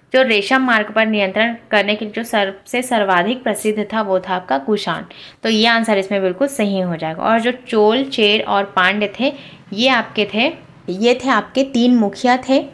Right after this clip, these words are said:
तीन मुखिया थे और ये थे आपके संगम जो कविताएं थी उसमें जो मूवेंदार की चर्चा मिलती थी उसमें ही जो तीन प्रमुख मुखिया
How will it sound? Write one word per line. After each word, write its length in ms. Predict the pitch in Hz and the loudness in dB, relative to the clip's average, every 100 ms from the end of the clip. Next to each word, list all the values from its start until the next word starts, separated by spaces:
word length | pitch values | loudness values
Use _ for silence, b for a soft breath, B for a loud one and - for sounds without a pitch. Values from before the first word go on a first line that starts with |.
| - - - - - - | -20 -20 -20 -20 -12 -2
तीन 220 | 262 262 | 2 2
मुखिया 340 | 220 214 240 | 2 0 0
थे 160 | 233 285 | 2 2
और 200 | 233 214 | 2 0
ये 120 | 226 | -2
थे 160 | 226 233 | 0 0
आपके 380 | 190 - 269 - B B | 0 0 0 0 B B
संगम 520 | - 233 226 240 285 | 0 2 4 4 2
जो 120 | 262 247 | 2 2
कविताएं 560 | 240 196 196 196 202 | 2 2 2 0 -2
थी 160 | 208 214 | -2 -6
उसमें 340 | - 240 269 269 | -4 0 2 4
जो 120 | 262 | 4
मूवेंदार 600 | 226 202 202 202 196 226 | 4 4 2 4 2 2
की 140 | 247 | -4
चर्चा 340 | 233 214 226 214 | 0 0 2 0
मिलती 300 | 208 196 208 | 0 -2 -2
थी 160 | 285 | -4
उसमें 400 | - 214 214 240 | -4 -4 -2 -2
ही 60 | 247 | 0
जो 100 | 233 | -2
तीन 280 | 226 233 247 | -2 0 2
प्रमुख 440 | 247 208 208 247 240 | 2 2 2 0 -2
मुखिया 300 | 214 214 | -2 0